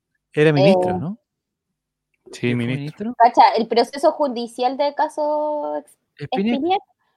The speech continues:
Speaker 2: fue
Speaker 1: Ya.
Speaker 2: por estupro, prostitución infantil, producción de material pornográfico.
Speaker 1: Ya.
Speaker 2: Eso era
Speaker 1: Y él fu-, y, y él, digamos, condenado por eso, ¿no?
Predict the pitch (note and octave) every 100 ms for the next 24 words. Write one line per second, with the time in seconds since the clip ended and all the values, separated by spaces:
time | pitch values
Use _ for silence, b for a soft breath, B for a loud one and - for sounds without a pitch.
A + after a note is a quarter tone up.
0 | _ - A#3+ A3+ A3 G3 G3+ G3 _ C4+
1 | B3+ D#4 D#4 A3 A3+ A3+ G3+ A3 A#3 A#3+
2 | A3+ G#3 G3 _ A#3+ C#4+ F4+ - A#3+ G#3+
3 | - - A3+ A3+ G#3 G3 F#3 F#3+ G3 G#3
4 | G3 E3+ - - - - _ _ _ _
5 | _ _ _ _ _ _ A2+ A#2 - -
6 | - - F3 D3+ A#2 - F3+ - E3 E3+
7 | F#3+ F#3+ F3+ F3+ F#3 - F3+ G3 G3 D3+
8 | C3 A#2 C3 F3+